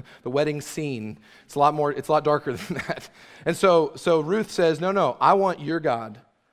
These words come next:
I come from a people that has some messed upness. I don't care how messed up the Israelites are. It's better than what I've got." So she says, "I'm coming with you, and I'm sticking by you, and we'll be widows together in Israel." So these two women, Ruth and Naomi, return to Bethlehem in utter poverty.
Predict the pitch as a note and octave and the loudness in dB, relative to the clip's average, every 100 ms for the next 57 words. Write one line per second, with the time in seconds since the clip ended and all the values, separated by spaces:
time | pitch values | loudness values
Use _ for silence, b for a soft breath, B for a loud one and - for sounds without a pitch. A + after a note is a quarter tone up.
0 | - C3 D3+ F#3 F#3 F#3+ E3 D#3 F3 E3+ | -4 -2 0 -2 -2 -2 -4 -4 -6 -4
1 | C#3+ C3+ B2+ C#3+ C#3 - C#3 C#3 - D3 | -4 -4 -4 -4 -4 -6 -6 -6 -4 -6
2 | - A2 C#3 C#3 D3+ C#3 C3 C3+ - - | -6 -10 -8 -6 -4 -4 -4 -8 -8 -4
3 | F3+ - B B D#3+ D#3+ C#3+ C#3 D3 B2+ | -4 -4 B B -2 0 0 0 0 -2
4 | B2+ - D3+ C#3+ C#3 C#3 C#3+ C3 A2+ - | -2 -2 -2 0 0 2 2 0 -4 -6
5 | B - C3 F3 F3 D3+ D#3 D#3 F#3+ E3 | B -16 -8 -6 0 0 0 0 0 0
6 | C#3 E3 G3 D#3 B2+ - E3+ D3 D3 D#3+ | -4 -4 -2 -2 -4 -8 -8 -2 0 0
7 | C#3 C3+ D3+ D#3+ C#3 D#3 D#3+ D3+ - C#3+ | -2 -6 -4 -6 -4 0 2 0 -4 -4
8 | C#3+ D3+ C#3 C3 C3+ D3+ C#3 G#2+ A2+ _ | -2 -2 -4 -4 -6 -6 -6 -6 -10 _
9 | _ _ _ _ _ _ _ _ _ _ | _ _ _ _ _ _ _ _ _ _
10 | _ _ _ _ _ _ _ - B2 C#3+ | _ _ _ _ _ _ _ -14 -12 -12
11 | - E3 C#3 C3+ D#3 E3 D#3+ - B2+ C3+ | -12 -6 -6 -4 -6 -8 -16 -12 -10 -8
12 | C#3+ B2+ B2+ B2+ C3 D3 D#3 _ _ _ | -10 -10 -8 -8 -8 -10 -12 _ _ _
13 | _ _ - C3 - C#3 C3 C#3 C#3+ B2+ | _ _ -16 -14 -10 -8 -6 -8 -6 -4
14 | B2+ C3+ C3+ C3 C#3 B2+ A#2 B2 C3+ C#3 | -4 -6 -10 -10 -8 -10 -8 -4 -4 -6
15 | - B2+ B2 C3 D3 | -6 -6 -6 -10 -12